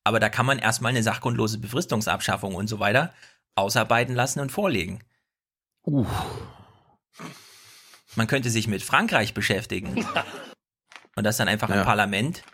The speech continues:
Speaker 1: Gut, wir sind nur zwanzig Prozent, aber vielleicht habt ihr auch was dazu zu sagen. Wir machen mal eine Debatte zum Thema, was Martin Schulz als Bundeskanzler festlegt. Ja, und das, also, äh, zu sagen, wir können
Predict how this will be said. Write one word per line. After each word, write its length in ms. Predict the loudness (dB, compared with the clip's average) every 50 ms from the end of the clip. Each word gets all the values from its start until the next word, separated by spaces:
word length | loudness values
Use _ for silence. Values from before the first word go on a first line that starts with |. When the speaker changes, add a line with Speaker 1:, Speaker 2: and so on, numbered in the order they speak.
| _ -20 -20 _ 2
Speaker 1:
Gut, 180 | 2 2 4
wir 80 | 2 2
sind 140 | 2 4 4
nur 140 | 4 2 2
zwanzig 340 | 0 0 0 0 -2 -6 -8
Prozent, 420 | -8 -6 -2 0 2 2 2 0
aber 140 | 0 -2 0
vielleicht 240 | 2 2 2 2 0
habt 160 | -2 0 2
ihr 80 | 4 4
auch 140 | 4 2
was 120 | 0 -2 -2
dazu 260 | -2 -2 -2 -2 -2
zu 120 | -2 -2
sagen. 240 | 0 2 2 2 2
Wir 80 | 2 0
machen 240 | 0 0 0 2 2
mal 60 | 2
eine 160 | 2 2 2
Debatte 420 | 0 0 0 0 -2 0 -2 -2
zum 240 | 0 0 0 0 2
Thema, 400 | 2 2 2 4 4 4 4 4
was 160 | 2 0 0
Martin 300 | 0 0 0 -2 -2 -4
Schulz 260 | -2 0 0 0 0 -2
als 80 | -2
Bundeskanzler 500 | -2 -2 -2 -2 0 0 -2 0 0 -2
festlegt. 480 | -2 -2 -4 -6 -6 -6 -10 -12 -14 -18 _ _ _ _ _ _ _ -2
Ja, 200 | -2 -2 -2 -2
und 160 | -4 0 2 4
das, 360 | 4 4 4 2 0 -2 -6 _ _ _ _ _ _ _ _ _ _ _ -20 _ _ _ _ -8 _
also, 180 | 0 2 2 0 -2 -2
äh, 140 | -8 -10 -6
zu 160 | -2 0 0
sagen, 320 | 4 4 4 4 2 2 0
wir 180 | -2 -2 -4
können 640 | 0 2 2 2 4 2 2 2 2 2 2 0 0